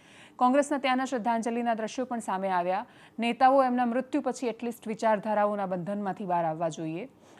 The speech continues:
નેતાઓને દરેક લોકો પાર્ટીથી ઉપર ઉઠીને જે દિવસે યાદ કરતા થશે, એ દિવસ કદાચ એ દરેક નેતાઓના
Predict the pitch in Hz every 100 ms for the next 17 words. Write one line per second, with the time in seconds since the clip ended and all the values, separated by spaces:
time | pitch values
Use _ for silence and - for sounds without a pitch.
0 | - 214 220 220 220 220 202 254 311 302
1 | 220 202 - 214 214 196 190 - 240 -
2 | 240 226 - 262 233 - 240 226 214 208
3 | 214 208 220 190 185 208 196 208 190 202
4 | 220 196 196 202 - 185 196 202 208 180
5 | 196 208 190 175 185 190 202